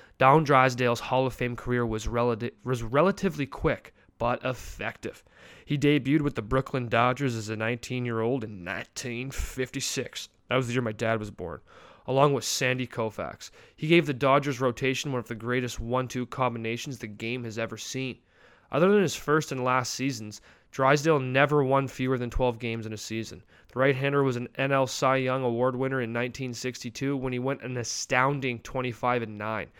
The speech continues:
He was a durable pitcher during his years as well, starting forty or more games in four straight seasons. The eight-time All-Star was elected to the Hall of Fame in nineteen eighty-four, and his number fifty-three jersey was retired by the Dodgers that same year.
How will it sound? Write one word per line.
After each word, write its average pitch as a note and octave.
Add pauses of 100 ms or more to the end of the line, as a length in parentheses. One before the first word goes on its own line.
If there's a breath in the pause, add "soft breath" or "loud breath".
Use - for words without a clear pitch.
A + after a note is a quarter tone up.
(220 loud breath)
He C#3
was C3+
a B2+
durable D3+
pitcher D3
during C3+
his A#2
years B2
as A2
well, A#2
starting A#2+
forty C#3+
or C3+
more B2
games B2
in A2+
four A#2+
straight A#2
seasons. A2+ (460 loud breath)
The A#2+
eight-time C#3
All-Star C3
was C3+
elected A#2
to -
the A2+
Hall A#2
of A#2
Fame B2+
in G#2+
nineteen A#2
eighty-four, B2
and A#2
his G#2+
number B2
fifty-three B2+
jersey C3+
was C3
retired B2
by A2+
the G#2
Dodgers A#2+
that G2+
same A2
year. G#2+